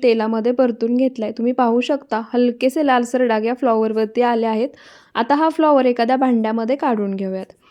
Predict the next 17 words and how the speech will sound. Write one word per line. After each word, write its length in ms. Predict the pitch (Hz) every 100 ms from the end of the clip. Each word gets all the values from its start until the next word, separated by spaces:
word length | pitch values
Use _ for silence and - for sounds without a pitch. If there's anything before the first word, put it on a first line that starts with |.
| - _ -
तर 40 |
इथे 200 | 277 294
फ्लॉवर 420 | 302 311 294 269 277
मी 120 | 262
एका 160 | 254 269
भांड्यामध्ये 540 | 277 240 233 240 247
काढून 380 | 254 233 233 240
घेतलाय. 380 | 247 247 214 220 -
आता 180 | - 240
पुन्हा 440 | 247 254 233 247
कुकरमध्ये 580 | 285 277 269 262 254 226
एक 140 | 226
दोन 300 | 208 233 233
चमचे 380 | 240 254 240 254 254
तेल 160 | 220 -
आणखी 380 | 208 208 202 247
घालायचं. 560 | 262 269 233 214 220